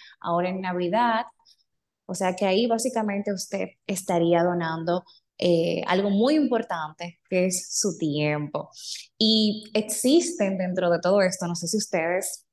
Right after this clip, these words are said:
lo habían escuchado, que son los regalos solidarios. Así como está el presupuesto caritativo,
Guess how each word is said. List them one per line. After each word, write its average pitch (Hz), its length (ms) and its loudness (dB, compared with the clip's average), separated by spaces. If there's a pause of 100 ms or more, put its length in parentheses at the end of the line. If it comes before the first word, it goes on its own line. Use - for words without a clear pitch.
(480)
lo 202 80 2
habían 185 260 2
escuchado, 185 760 0 (340)
que 202 140 2
son 190 640 2 (100)
los 220 220 4
regalos 185 400 2
solidarios. 175 580 -2
Así 180 160 -12
como 190 200 -4
está 214 160 -6
el 214 80 -6
presupuesto 233 500 -4
caritativo, 254 640 -2